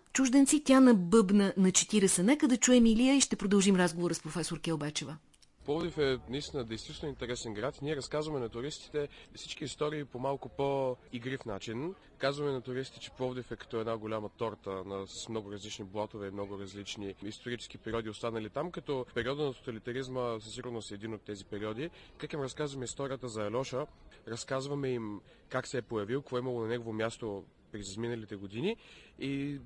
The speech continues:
Speaker 2: аз лично винаги завършвам историята с това, че половината град иска статуята да я няма, а половината град иска статуята да я, да я има, и не защото са зли комунисти, а защото е история. Защо паметника е там? Ами паметника е там като останка от изминал исторически период, за да възхвали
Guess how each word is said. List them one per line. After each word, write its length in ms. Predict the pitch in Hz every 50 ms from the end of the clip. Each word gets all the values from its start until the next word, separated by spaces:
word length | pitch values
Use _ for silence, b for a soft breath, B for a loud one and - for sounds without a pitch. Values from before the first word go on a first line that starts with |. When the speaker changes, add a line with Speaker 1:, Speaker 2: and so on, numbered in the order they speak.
| 117 - - -
Speaker 2:
аз 200 | - 139 - -
лично 220 | 143 - - 139 123
винаги 240 | 131 135 131 117
завършвам 360 | 117 110 113 120 123 - 123 107
историята 400 | - - 123 120 120 120 - 110
с 380 | - - 110 - - - -
това, 140 | - - 117
че 120 | - -
половината 840 | - - 110 110 110 123 123 117 104 - 113 107 104 104 104 101 101 - - -
град 260 | - 120 110 113 - -
иска 320 | 110 - - - 113 104
статуята 420 | - - 110 104 104 107 95 101
да 140 | 95 95 98
я 60 | 98
няма, 300 | 101 110 113 110 104 107 - b b b b b
а 60 | b
половината 380 | - - 104 107 113 110 95 107
град 200 | 101 110 107 -
иска 160 | 110 107 -
статуята 360 | - 110 104 - 107 101 95
да 80 | 101 98
я, 120 | 98 92 95 95
да 80 | 104
я 100 | 101 98 101 117
има, 280 | 151 160 123 107 135 - b b b b
и 40 | 113
не 100 | 110 120
защото 320 | 131 135 - - 135 - -
са 100 | - 113
зли 180 | 104 110 123
комунисти, 640 | - - 104 101 98 101 104 - - - 113 131 156 b b b b b b b
а 100 | 113 120
защото 800 | 117 117 - - 147 147 143 - 160 160 160 156 156 160 165 175 - - - - _ -
е 40 | 214
история. 500 | 226 220 - - 381 370 147 107 98 113 139 - - - b b b b
Защо 280 | - - - - - 143
паметника 500 | - 139 147 165 160 - 156 135 - 131
е 60 | 120
там? 280 | - - 156 156 127 - b b b b b
Ами 200 | b 107 104 98
паметника 500 | 90 - 120 135 139 131 143 139 127 131
е 80 | 120 113
там 220 | - 135 131 135
като 500 | 131 - 139 - 139 131 131 127 131 127
останка 460 | 123 117 - - 131 123 127 120 - 127
от 200 | 123 117 - 123
изминал 360 | 113 110 120 123 123 127 123
исторически 560 | 117 - - 120 117 120 117 - - - 123
период, 320 | - - 107 104 113 117
за 100 | 117 117
да 80 | 110 120
възхвали 600 | 107 113 117 - - - 120 117 113 120 127 127